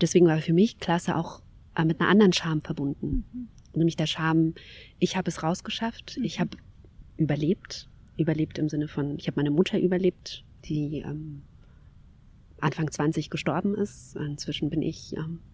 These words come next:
Speaker 1: Mitte dreißig und hab, ähm, es auch aus der Armut, also ich hab das, wofür mein Vater die Weichen gelegt hat, hab ich manifestiert. Ähm,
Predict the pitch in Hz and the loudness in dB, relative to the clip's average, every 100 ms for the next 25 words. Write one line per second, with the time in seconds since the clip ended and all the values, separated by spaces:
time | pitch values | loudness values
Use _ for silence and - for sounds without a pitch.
0 | - 180 170 160 160 185 - 185 - - | -8 -4 -4 -2 0 0 2 -2 -2 -8
1 | - - - - - - - 170 175 160 | -8 -12 -12 -14 -16 -20 -4 4 4 4
2 | - - - - - - - - - - | -2 -2 -2 -6 -10 -10 -10 -10 -6 2
3 | 208 - - - 175 165 165 160 156 - | 4 4 2 0 2 2 0 0 -2 -4
4 | - - - 170 165 175 - - 165 190 | -10 -10 -4 -2 -2 -2 0 0 4 6
5 | 196 156 160 156 185 - 180 - - 185 | 6 4 0 -2 -4 0 0 0 4 6
6 | 170 - 170 185 160 151 160 - 185 170 | 8 6 4 6 6 6 4 6 4 2
7 | 147 165 160 - - 160 160 156 - - | 0 -2 -4 -2 2 2 2 -2 -6 0
8 | 175 139 - - - - - 151 147 156 | 0 0 -6 -16 -18 -18 -4 -2 0 0
9 | 151 147 160 | 0 -2 -4